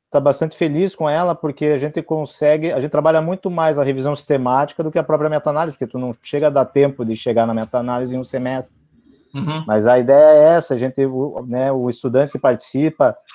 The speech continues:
Speaker 1: seja ele efetivo do programa ou que ele tá tentando entrar no programa, para que ele, ele trabalhe com esses mecanismos de busca, o tema, as palavras-chave, as bases, as principais bases de dados,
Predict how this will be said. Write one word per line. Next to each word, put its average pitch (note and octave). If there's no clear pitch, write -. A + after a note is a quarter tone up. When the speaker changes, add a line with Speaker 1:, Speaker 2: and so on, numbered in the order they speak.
Speaker 1:
seja C#3+
ele D3+
efetivo D3+
do D#3
programa C#3
ou B2+
que C#3
ele C3
tá C3+
tentando C#3
entrar C3
no C#3
programa, C3
para C#3+
que C#3
ele, C#3
ele B2+
trabalhe C#3
com C#3
esses B2
mecanismos B2
de B2
busca, C3
o G#2+
tema, C#3
as A#2+
palavras-chave, B2+
as B2
bases, C3
as B2
principais C3
bases B2+
de A#2+
dados, C#3